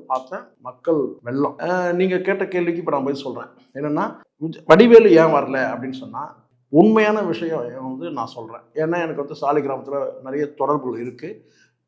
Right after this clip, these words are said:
குறிப்பா அந்த வீதியிலேயே வந்து பாத்தீங்கன்னா சில சினிமா தொடர்புகள் எனக்கு இருக்கு. அந்த பகுதியே வந்து பாத்தீங்கன்னா சினிமா நடிகர்கள் வாழக்கூடிய பகுதி. அந்த வீதியை பொறுத்த வரைக்கும் கிட்டத்தட்ட வந்து உங்களுக்கு வந்து விஜயகாந்த் அவர்கள் குடியிருக்கிற அந்த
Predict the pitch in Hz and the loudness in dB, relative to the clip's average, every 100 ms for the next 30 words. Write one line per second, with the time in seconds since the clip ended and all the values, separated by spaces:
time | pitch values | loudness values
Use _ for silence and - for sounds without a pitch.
0 | _ 175 214 - 220 208 156 151 147 214 | _ 2 2 4 4 4 4 2 2 2
1 | 202 196 185 202 175 156 170 151 143 170 | 2 0 2 2 0 -2 -4 -6 -6 -12
2 | - 139 127 113 - 135 143 139 123 120 | -10 -8 -8 -8 -10 -8 -4 -4 -4 -6
3 | 123 123 120 110 107 - 120 120 120 131 | -8 -8 -10 -12 -16 -20 -20 -20 -20 -20
4 | _ _ _ _ _ - 151 - 156 180 | _ _ _ _ _ -2 -2 2 4 4
5 | 196 208 202 165 165 165 151 147 170 160 | 6 6 6 4 -2 -8 -8 -10 -8 -10
6 | 156 160 156 135 143 147 131 120 120 123 | -8 -4 -4 -2 -2 -2 -2 -4 -6 -6
7 | - 113 - 98 98 - - _ _ _ | -12 -18 -18 -20 -18 -20 -20 _ _ _
8 | _ _ - 131 180 202 185 214 240 233 | _ _ 2 4 8 10 8 8 2 0
9 | 190 170 - 156 175 185 156 139 147 170 | 0 -2 -4 -6 -4 -6 -8 -8 -4 -4
10 | 160 139 160 143 127 120 117 156 151 120 | -4 -4 -6 -8 -8 -10 -8 -6 -6 -6
11 | 110 104 131 170 165 135 117 - 147 139 | -8 -6 0 0 0 -2 -6 -6 -6 -6
12 | 127 120 104 104 | -6 -8 -8 -14